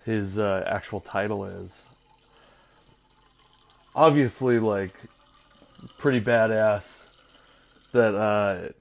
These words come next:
the dude is the president of the country and he's like, "I'm staying and I'm shooting." <laughs>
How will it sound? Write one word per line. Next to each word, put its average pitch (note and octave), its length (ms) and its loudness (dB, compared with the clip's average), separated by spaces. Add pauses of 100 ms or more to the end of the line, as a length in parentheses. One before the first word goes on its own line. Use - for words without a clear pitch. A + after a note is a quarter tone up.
(280)
the B2 120 2
dude B2+ 340 6
is G#2 160 0
the G2+ 80 0
president B2 580 6
of A2 60 -4
the G#2+ 80 -6
country A2 580 -4
and G#2 100 -12
he's A2 240 -6
like, G2+ 360 -8 (340)
"I'm D3 240 6
staying D3+ 640 2
and A2 160 0
I'm C3+ 180 6
shooting." C#3 500 0 (560)
<laughs> B2 140 -8